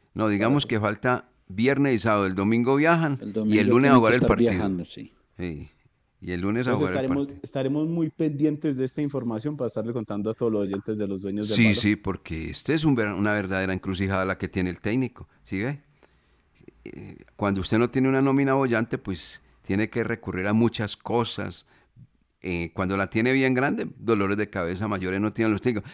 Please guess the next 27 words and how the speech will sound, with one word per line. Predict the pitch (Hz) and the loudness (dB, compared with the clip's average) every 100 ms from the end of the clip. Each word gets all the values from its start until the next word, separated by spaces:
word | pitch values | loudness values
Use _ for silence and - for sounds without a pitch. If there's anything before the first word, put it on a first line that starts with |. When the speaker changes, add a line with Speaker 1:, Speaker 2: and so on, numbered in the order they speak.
| - - | -6 4
Speaker 1:
Pero | 120 | 6
hay | 127 | 6
técnicos | 135 156 160 160 139 - | 6 4 4 2 0 -2
que | 113 101 95 - _ _ _ _ | -2 -2 -4 -10 _ _ _ _
tienen | 113 127 143 | 2 4 4
esa | 143 143 | 2 2
nevera | 135 117 110 127 - - | 2 2 2 2 -2 -8
llena, | 120 160 196 117 90 - _ _ _ _ - | -4 4 4 4 -2 -10 _ _ _ _ -2
no, | 120 147 104 | 2 2 2
y | 101 | 2
se | 101 | 4
mueren | 98 95 98 | 4 2 2
de | 98 | 0
hambre. | 87 87 104 _ _ _ - _ - | -2 -6 -10 _ _ _ -20 _ -4
Totalmente | 120 120 113 117 110 107 | -2 0 0 0 -2 0
muertos | 104 95 104 95 | -2 -2 -6 -6
de | 92 | -4
hambre. | 95 104 | 0 4
No | |
son | 127 | 4
capaces, | 135 139 135 113 80 - - _ | 4 2 2 0 -2 -14 -18 _
no | 104 | -4
son | 113 | -2
capaces. | 107 - 104 - - - _ _ _ - | -4 -8 -12 -14 -20 -20 _ _ _ -2
Y | 113 | 2
otros | 110 160 143 | 2 2 0
que | - 104 87 | 0 -2 -4